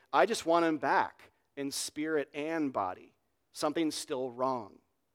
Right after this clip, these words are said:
Which is actually what, uh, the Christian hope is all about, the resurrection of the body and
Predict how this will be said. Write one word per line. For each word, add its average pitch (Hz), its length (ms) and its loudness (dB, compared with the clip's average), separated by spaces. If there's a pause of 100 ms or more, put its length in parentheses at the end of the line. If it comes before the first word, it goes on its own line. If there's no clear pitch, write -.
(680)
Which 131 140 -14
is 135 100 -10
actually 247 320 10
what, 175 380 8
uh, 147 220 8
the 147 80 0
Christian 165 320 0
hope 170 240 4
is 143 80 -2
all 147 180 8
about, 131 400 4
the 127 80 -4
resurrection 139 540 0
of 123 100 -6
the 127 100 -10
body 127 500 2
and 117 160 -6